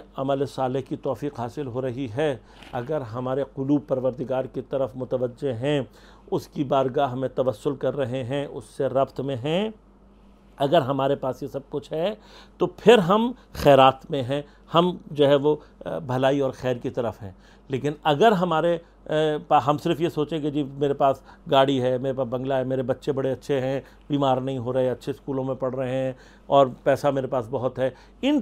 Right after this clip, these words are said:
چیزوں کو دیکھنے کے بعد ہم یہ سمجھیں کہ بس اللہ مجھ سے راضی ہے، تو فرما رہا ہے قرآن کہ بل لا یشعرون،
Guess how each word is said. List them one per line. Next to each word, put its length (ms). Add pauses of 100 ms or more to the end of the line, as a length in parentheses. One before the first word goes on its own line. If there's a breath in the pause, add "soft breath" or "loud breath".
چیزوں 260
کو 100
دیکھنے 360
کے 100
بعد 140
ہم 180
یہ 80
سمجھیں 300
کہ 100
بس 200
اللہ 240
مجھ 140
سے 140
راضی 380
ہے، 100 (360 loud breath)
تو 80
فرما 340
رہا 80
ہے 160
قرآن 460 (1300 soft breath)
کہ 80
بل 260
لا 420 (100)
یشعرون، 920